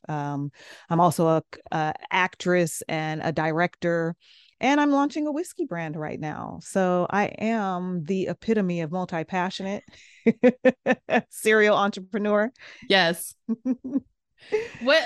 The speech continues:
Speaker 2: okay, before we go into all things relationship and love and dating and our favorite topics, what led you into whiskey ma-, I'm just curious, like, what led you into whiskey making?
Speaker 1: Wow. So,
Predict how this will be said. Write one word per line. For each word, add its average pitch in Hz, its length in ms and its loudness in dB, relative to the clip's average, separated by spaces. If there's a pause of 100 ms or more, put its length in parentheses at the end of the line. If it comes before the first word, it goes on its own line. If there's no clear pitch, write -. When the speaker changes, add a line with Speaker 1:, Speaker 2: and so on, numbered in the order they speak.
(120)
Speaker 2:
okay, 254 240 -4
before 240 340 -2
we 285 80 -2
go 247 160 0
into 214 340 -2
all 185 200 0
things 185 260 -8
relationship 165 640 -6
and 151 160 -8
love 151 320 -4
and 143 220 -8
dating 151 420 -6
and 135 300 -10 (260)
our - 260 -6
favorite 147 340 -8
topics, 143 600 -6 (880)
what 269 240 0
led 370 180 4
you 403 120 2
into 415 180 -2
whiskey 320 340 0
ma-, 196 140 0
I'm 214 160 0
just 320 160 -8
curious, - 840 -4
like, 196 160 0
what 302 160 2
led 392 180 4
you 427 80 2
into 403 160 0
whiskey 415 300 -2
making? 143 460 -10 (300)
Speaker 1:
Wow. 214 680 2
So, 208 640 -2